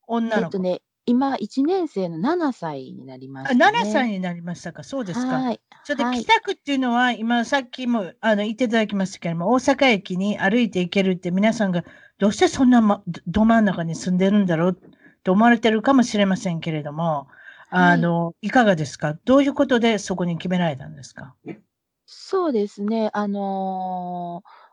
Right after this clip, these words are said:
Speaker 2: 私自身も、あの、そんな大阪市北区、大阪駅の近くにそんな住宅街があるなんてと思ってたんですけど、実は、
Speaker 1: うん。
Speaker 2: あの、夫の、あの、
Speaker 1: うん。
Speaker 2: 実家が、あの、こちらでして、
Speaker 1: お、
Speaker 2: で、
Speaker 1: はい、はい。
Speaker 2: え、け-、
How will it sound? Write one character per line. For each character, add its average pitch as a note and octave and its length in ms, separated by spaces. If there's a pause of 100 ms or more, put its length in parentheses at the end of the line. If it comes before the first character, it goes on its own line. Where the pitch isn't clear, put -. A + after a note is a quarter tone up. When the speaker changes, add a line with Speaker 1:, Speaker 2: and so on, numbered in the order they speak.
Speaker 2:
私 B3 680
自 C#4+ 60
身 G#3+ 260
も、 F3 200
あ D3+ 60
の、 D#3 120
そ F#3+ 160
ん F3+ 40
な D#3 120
大 G3 100
阪 G3+ 320
市 - 160
北 - 240
区、 - 180
大 F#3+ 120
阪 A3 460
駅 D#3 200
の C#3 120
近 - 280
く D3 140
に C#3 260
そ D#3+ 160
ん D3 60
な B2 160 (260)
住 C#3+ 160
宅 D#3 300
街 D3 180
が B2 140
あ B2 40
る D#3+ 120
な C3 180
ん A#2+ 40
て - 240
と - 100
思 A#3 160
っ A3 40
て G#3+ 140
た D#3+ 160
ん D3 80
で C#3+ 140
す - 100
け F3 140
ど、 F#3 240
実 G#3 260
は、 A#3+ 140
Speaker 1:
う - 20
ん。 D#3+ 80 (280)
Speaker 2:
あ F3 120
の、 D#3+ 200
夫 A3 440
の、 D4+ 560
あ D#3 100
の、 G#3 120
Speaker 1:
う - 20
ん。 F#3+ 60
Speaker 2:
実 F3 220
家 F#3+ 180
が、 G#3+ 380 (300)
あ E3+ 80
の、 D#3+ 80
こ - 140
ち - 140
ら D3 120
で D#3+ 160
し - 160
て、 D4+ 360 (320)
Speaker 1:
お、 G#3 180
Speaker 2:
で、 C#4+ 80
Speaker 1:
は G3+ 80
い、 E3 80
は F3+ 120
い。 - 40
Speaker 2:
え、 F3 60
け-、 - 40